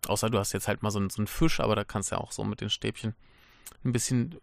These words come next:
Fleisch quasi rausziehen. Also,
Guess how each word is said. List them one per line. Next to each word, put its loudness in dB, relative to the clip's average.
Fleisch 0
quasi -2
rausziehen. 0
Also, 2